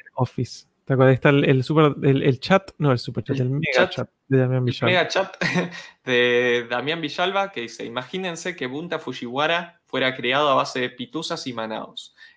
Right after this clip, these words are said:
Speaker 2: ¿Qué auto del Mercosur sería el mejor sucesor espiritual del A E ochenta y seis en la Argentina? Puede ser delantera".
Speaker 1: Yo ya lo tengo definido.
Speaker 2: Yo lo, tengo uno pensado. A ver, vos, Dano.
Speaker 1: A ver, tiro yo.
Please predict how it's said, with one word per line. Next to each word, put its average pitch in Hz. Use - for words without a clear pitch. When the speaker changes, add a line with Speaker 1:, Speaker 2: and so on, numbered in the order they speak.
Speaker 2:
¿Qué 151
auto 180
del 156
Mercosur 139
sería 131
el 123
mejor 135
sucesor 135
espiritual 135
del 120
A 127
E 127
ochenta 117
y -
seis 165
en 131
la 117
Argentina? -
Puede 127
ser 127
delantera". 110
Speaker 1:
Yo 147
ya 143
lo 135
tengo 139
definido. 117
Speaker 2:
Yo -
lo, -
tengo 131
uno 120
pensado. 110
A 110
ver, 135
vos, 135
Dano. 151
Speaker 1:
A 135
ver, 135
tiro 135
yo. 117